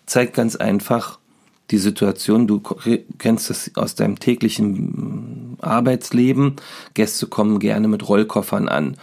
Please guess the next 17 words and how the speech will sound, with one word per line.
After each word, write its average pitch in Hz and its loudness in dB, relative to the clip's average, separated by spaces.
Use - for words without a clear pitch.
Und - 2
auch 104 2
da 170 2
ist - -2
es - -4
toll, 127 2
wenn 113 4
ich - -4
nicht 120 -2
erst - -2
eine 117 4
zehnstufige 123 0
Treppe 139 2
hochlaufen 101 2
muss 80 0
und 101 -2
den 92 0